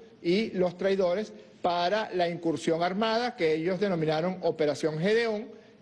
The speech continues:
que llegó a las costas venezolanas el pasado tres de mayo. El primero de los capturados se llama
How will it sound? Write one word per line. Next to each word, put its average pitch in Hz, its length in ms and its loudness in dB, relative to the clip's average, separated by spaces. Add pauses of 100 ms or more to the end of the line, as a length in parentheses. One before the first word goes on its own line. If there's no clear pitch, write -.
que 196 420 2
llegó 160 380 2
a - 20 0
las 185 140 -2
costas 180 400 0
venezolanas 156 680 0 (300)
el 151 160 0
pasado 135 500 0
tres 135 220 -2
de 143 80 0
mayo. 214 280 -2 (1800)
El 196 180 2
primero 196 320 2
de 285 80 4
los 277 120 -2
capturados 247 560 0
se 190 80 -2
llama 185 320 0